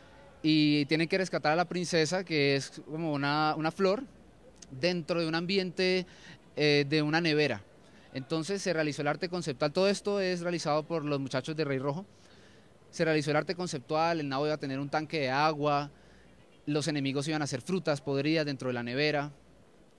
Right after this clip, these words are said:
diferentes tipos de enemigos, las moritas se mori-, se mueven más rápido, la manzana es como un zombie, este es uno, uno de los jefes del juego.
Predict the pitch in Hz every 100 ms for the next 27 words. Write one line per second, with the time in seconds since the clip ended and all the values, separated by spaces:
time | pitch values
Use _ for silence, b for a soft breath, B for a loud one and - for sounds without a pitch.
0 | - - 147 175 147 143 156 - 147 143
1 | 143 139 180 156 160 156 156 139 139 131
2 | 147 165 139 131 - - 135 131 139 151
3 | 131 143 156 - 143 143 143 B B 180
4 | 156 143 143 139 127 135 - 147 143 135
5 | 170 165 151 139 143 143 B B B -
6 | 143 143 147 156 131 151 151 135 131 151
7 | 139 127 160 156 143